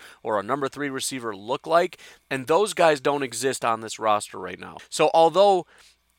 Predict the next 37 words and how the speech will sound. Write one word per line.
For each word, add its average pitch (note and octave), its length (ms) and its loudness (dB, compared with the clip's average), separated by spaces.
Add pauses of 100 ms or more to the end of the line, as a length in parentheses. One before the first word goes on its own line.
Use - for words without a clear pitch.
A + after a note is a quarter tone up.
everything F3+ 320 4
I D#3 60 4
said D#3+ 220 0
yesterday C#3+ 520 2
was A2 180 -10
true F3 420 -4
about, A#2+ 300 4
listen, C3 320 -6 (320)
in D3+ 120 -4
terms F3 340 0
of B2 180 -2
their C3 140 0
talent D#3+ 500 2
and B2+ 140 -8
what C#3+ 160 0
they C#3+ 80 -2
were C3 160 -2
able A#2+ 180 -4
to A2 80 -10
do, D#3 300 -6 (280)
they, C#3+ 380 4
they C#3+ 220 4
did D#3+ 240 0
perform, C#3+ 500 -6
right? A#2 320 -2
Uh, F#2+ 480 -12
uh, B1+ 180 -10 (120)
Kumaro D#3 480 0
as B2 100 -4
a B2 60 -10
number B2 240 -8
three C3 340 -4
is, A2 240 -4 (460)
is C3+ 120 -2
on C#3 220 4
par C3 320 2
talent-wise A2 960 0